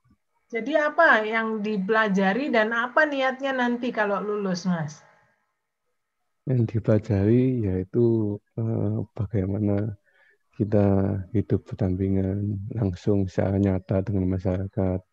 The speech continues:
Speaker 2: bagaimana, eh, permasalahan-permasalahan yang ada di masyarakat itu kita belajar langsung, jadi sangat berbeda dengan yang saya pelajari di bangku kuliah.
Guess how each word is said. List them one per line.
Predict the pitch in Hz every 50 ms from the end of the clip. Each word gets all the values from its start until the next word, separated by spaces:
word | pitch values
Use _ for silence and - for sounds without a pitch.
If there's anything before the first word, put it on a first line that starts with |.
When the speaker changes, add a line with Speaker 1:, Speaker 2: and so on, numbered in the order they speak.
| _ _ _ _ _ _ _ _ _ _ _ _ _ _
Speaker 2:
bagaimana, | - - 95 - 101 95 95 98 98 98 98 95 95 95 95 98 - - _ _ _ _ _ _ _ _ _ _ _ -
eh, | 113 110 104 101 98 98 95 95 95 - - _ _ _ _ _ _ _ _
permasalahan-permasalahan | - 110 107 104 104 101 - 110 101 98 92 101 98 101 101 95 - 104 98 98 95 95 92
yang | -
ada | 104 95 - - 107 95
di | - -
masyarakat | 95 95 92 92 90 95 92 95 92 92 - - 110 98 95 92 95 98 _ _ _ _ _ -
itu | 120 - - 110 101 98
kita | - 107 95 - 101 95
belajar | - - 101 95 - - 92 92
langsung, | 92 95 98 95 - 101 98 95 98 95 92
jadi | - - 98 - - 98 92 92 - _ _ _ _ _ _ _ _ _ _
sangat | _ - - 107 104 104 104 -
berbeda | 104 - - 104 98 90 - 107 104 98 92
dengan | - 98 95 92 90 90 87 87
yang | 92 95 95 92 92
saya | 87 - 95 92 90
pelajari | - 98 90 - - 95 92 95
di | 92 - -
bangku | - 95 92 92 87
kuliah. | 90 98 92 92 92 90 87